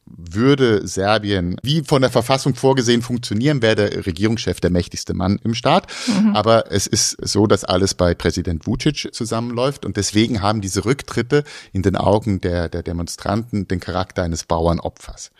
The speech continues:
Speaker 2: Also es ändert eigentlich nicht groß was.
Speaker 1: Genau, und deswegen habe ich auch gesagt, eigentlich fordern sie einen Wechsel an der Spitze.
Speaker 2: Ja, okay.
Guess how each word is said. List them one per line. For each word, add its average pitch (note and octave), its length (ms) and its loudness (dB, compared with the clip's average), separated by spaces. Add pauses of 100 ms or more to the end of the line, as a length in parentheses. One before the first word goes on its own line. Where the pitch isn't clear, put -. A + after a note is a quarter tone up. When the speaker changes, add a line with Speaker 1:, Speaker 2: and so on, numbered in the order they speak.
(360)
Speaker 2:
Also G#3+ 100 -4
es G3+ 80 -4
ändert G#3 320 0
eigentlich G#3 320 -2
nicht A3 280 2
groß G3+ 320 -2
was. - 300 -4 (280)
Speaker 1:
Genau, A#2 360 2
und F#2 160 -6
deswegen F#2 540 0 (220)
habe F#2+ 180 -4
ich - 140 0
auch D#2+ 100 -2
gesagt, E2+ 460 -2
eigentlich F#2 360 0
fordern F2+ 360 -2
sie F2 280 -10 (100)
einen E2+ 180 -6
Wechsel - 320 -6
an C2 100 -6
der A#1 100 -8
Spitze. - 520 -14
Speaker 2:
Ja, G#3+ 320 0
okay. - 260 -4